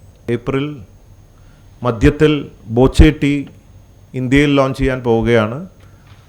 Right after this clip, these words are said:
ഇവിടെ ലോഞ്ച് ചെയ്തിട്ട് അതിൽ നിന്ന് കിട്ടുന്ന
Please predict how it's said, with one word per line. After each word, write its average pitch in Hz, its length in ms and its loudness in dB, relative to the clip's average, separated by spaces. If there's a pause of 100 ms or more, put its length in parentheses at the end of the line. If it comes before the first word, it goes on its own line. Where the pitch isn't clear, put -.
(800)
ഇവിടെ 123 500 0 (680)
ലോഞ്ച് 127 300 -2
ചെയ്തിട്ട് 127 520 -2
അതിൽ 123 420 -4
നിന്ന് 127 440 -2 (1160)
കിട്ടുന്ന 131 600 -2